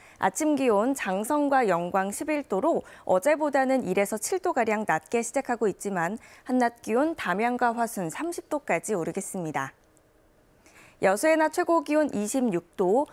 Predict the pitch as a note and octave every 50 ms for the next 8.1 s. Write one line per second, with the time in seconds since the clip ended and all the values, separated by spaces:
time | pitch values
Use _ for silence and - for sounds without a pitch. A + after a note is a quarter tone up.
0 | - _ _ - A3+ - F#3+ A3 B3+ C4+ C#4 C4+ C4+ B3 A#3+ A#3+ A#3+ - - -
1 | F3 G#3 A3 A3 A3 - D4+ D#4 D#4 D4 D#4 G#3+ F3+ F3 E3+ - F3+ F#3 B3+ D#4+
2 | C4+ E3 - - - - - - F3+ - B3+ C4 A#3+ B3 A#3+ A3+ A#3 A#3 A3 G3
3 | F3+ F3 F#3+ G3 - A3 - - D4+ - - E4 C#4+ G#3+ F3+ F#3+ G3+ A3+ A#3+ A#3
4 | F3 D#3+ - - A3+ A3 - - G3+ E3+ D#3 D3+ D3 C#3 C#3 - _ _ _ _
5 | _ _ _ _ _ _ _ _ _ _ _ _ _ _ _ _ - - - -
6 | - - - - G3 - - E4 E4+ E4 E4 E4 E4 - F#4 E4+ F#4 F4 D4+ D#4
7 | D#4+ D#4+ D4+ - G#3 G#3 G#3 - B3+ B3+ - - G3+ E3 E3+ - F3+ F3 G3 A#3+
8 | C#4+